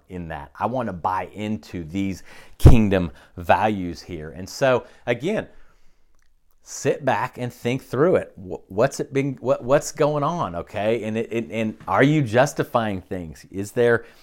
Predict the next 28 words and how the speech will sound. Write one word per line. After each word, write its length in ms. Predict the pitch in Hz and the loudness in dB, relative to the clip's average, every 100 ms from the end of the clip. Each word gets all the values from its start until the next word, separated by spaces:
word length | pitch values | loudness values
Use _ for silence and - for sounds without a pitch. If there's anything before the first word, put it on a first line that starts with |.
| _ 107 | _ -4
is 200 | 117 117 | -4 0
this 260 | 131 - | -2 0
idea 480 | 117 110 117 120 117 | -2 -2 0 2 2
of, 440 | 104 107 104 95 _ _ _ _ _ _ _ _ _ _ - | 2 2 2 -4 _ _ _ _ _ _ _ _ _ _ -4
um, 460 | 104 98 87 78 - _ _ _ _ - | -2 0 -2 -8 -18 _ _ _ _ -8
uh, 360 | 208 202 180 180 - - | -2 -2 -2 -8 -16 -6
you 100 | 104 | 0
know, 80 | 107 | 4
I 80 | 95 | 4
wrote 240 | 92 110 | 4 2
down 220 | 104 107 92 | 2 -2 -4
a 20 | |
few 240 | - 110 | -6 -6
different 340 | 98 113 107 92 | -2 -4 -4 -10
ones 300 | 101 95 98 | -10 -10 -12
of 140 | 82 | -10
the 140 | 101 | -6
idea 340 | 95 95 104 95 | -6 -4 -2 -2
of, 160 | 82 _ | -6 _
of 260 | 95 87 - - | -8 -8 -10 -8
justifying 840 | 78 113 - 107 110 107 101 101 98 | 0 0 0 -4 0 0 -2 -4 -4
my 120 | 92 | -4
gossip 480 | 92 104 107 - 87 | 0 0 0 -4 -10
because 320 | 90 - 92 | -10 -8 -6
it's 140 | 92 - | -8 -6
how 220 | 101 95 | -4 -4
I 120 | 73 | -4
feel. 600 | - - 113 110 76 | -10 -8 -6 -4 -8